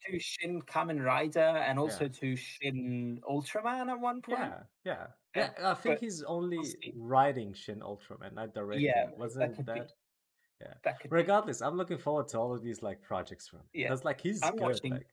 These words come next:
Speaker 1: I'm
Speaker 2: yeah.
Speaker 1: watching Gunbuster right now, <laughs> which is the
Speaker 2: Wh-, what?
Speaker 1: anime that he made in the eighties.
Speaker 2: Gunbuster?
Speaker 1: Yeah.
Speaker 2: Explain. What is Gunbuster?
Speaker 1: <laughs> Gunbuster is the mecha anime that,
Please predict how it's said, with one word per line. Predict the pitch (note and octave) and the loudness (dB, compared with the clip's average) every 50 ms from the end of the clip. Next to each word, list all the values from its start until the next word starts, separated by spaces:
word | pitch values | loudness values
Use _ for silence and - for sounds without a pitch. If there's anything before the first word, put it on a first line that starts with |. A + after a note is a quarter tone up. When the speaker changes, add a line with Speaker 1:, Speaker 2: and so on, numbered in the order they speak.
| _ _ - | _ _ -2
Speaker 1:
I'm | D3+ D#3 | 0 2
Speaker 2:
yeah. | E3+ E3 | 4 4
Speaker 1:
watching | D#3+ D#3 - C#3+ C3 B2 A#2+ A#2+ | 2 2 0 -2 -2 -2 -2 2
Gunbuster | D3 B2+ B2+ C#3 C#3+ B2+ C3 A#2+ - - - - - - - | 2 2 4 2 2 2 0 0 -2 -4 -10 -10 -8 -8 -8
right | - - - - - | -6 -8 -8 -8 -6
now, | - A#2 - - | -4 -2 0 0
<laughs> | C#3 C3 - | 0 -2 -4
which | F3 - - - | -6 -4 -2 -2
is | G3 E3+ C3+ | -2 0 2
the | C#3+ D3 | 4 4
Speaker 2:
Wh-, | D3 C#3+ C3+ | 4 4 4
what? | C3+ C#3 | 4 2
Speaker 1:
anime | C#3 C#3 C3+ C3 | 2 2 0 2
that | C3+ C3 B2+ | 0 0 0
he | C3 B2+ | 0 -2
made | B2 B2 B2 B2+ B2 B2+ B2+ B2+ B2+ | -2 -2 -2 -2 -2 -2 -2 -2 -2
in | B2+ B2+ B2+ | -2 -2 -2
the | B2 B2 | -2 -2
eighties. | B2 B2+ D3+ - - - B2+ - C#3 - - _ _ _ _ _ _ _ _ _ _ - | 0 0 -2 -2 -4 -8 -10 -10 -10 -12 -14 _ _ _ _ _ _ _ _ _ _ -2
Speaker 2:
Gunbuster? | - C#3+ F3+ G3+ F3+ - - G2 - - - - - - - - _ _ _ _ _ _ _ - - - - - - - _ _ _ - | 0 0 0 0 -2 -4 -4 -4 -4 -6 -14 -16 -16 -16 -16 -16 _ _ _ _ _ _ _ -16 -16 -16 -16 -18 -20 -20 _ _ _ -4
Speaker 1:
Yeah. | D3+ - - - | -2 -2 -2 -4
Speaker 2:
Explain. | B2+ B2+ - - - _ - A#2 A2 G#2+ G2+ G2 G2+ | -6 -8 -10 -14 -12 _ -4 -2 -2 -2 -2 -4 -2
What | A2+ B2 C3 | -2 0 0
is | C3 A#2 G#2+ | 0 -2 -4
Gunbuster? | - A2 G2 F2+ - - E2 - - - - - - - - _ | -4 -4 -4 -4 -6 -8 -8 -8 -10 -16 -20 -20 -20 -20 -20 _
Speaker 1:
<laughs> | _ - C#3+ | _ -6 0
Gunbuster | C3+ F4 F#4 - - - - C#3 C3+ C3+ - - - C3+ B2 C3 C#3 - - _ _ _ - | 2 4 4 2 2 2 2 2 2 2 -4 -6 -2 0 0 0 -2 -4 -12 _ _ _ -6
is | - C3 B2+ C3 C3 C3 C3 B2+ B2+ B2 B2 - - - - _ _ _ _ _ _ _ _ _ - | -4 -2 0 2 2 2 0 0 -2 -4 -6 -8 -10 -10 -14 _ _ _ _ _ _ _ _ _ -10
the | C3+ C3 B2+ B2 B2 B2 B2 A#2 | -6 -4 -2 0 0 0 0 0
mecha | C3 D3+ D#3+ - - D#3 C#3 B2+ | 0 -2 -2 0 0 0 0 0
anime | C3 C3+ C3 C3 B2 B2+ B2 A#2+ A#2+ A#2+ A#2 | 0 -2 -2 -2 -2 -2 -2 -2 -4 -4 0
that, | A#2+ B2 A#2+ A#2+ - | 2 2 2 2 0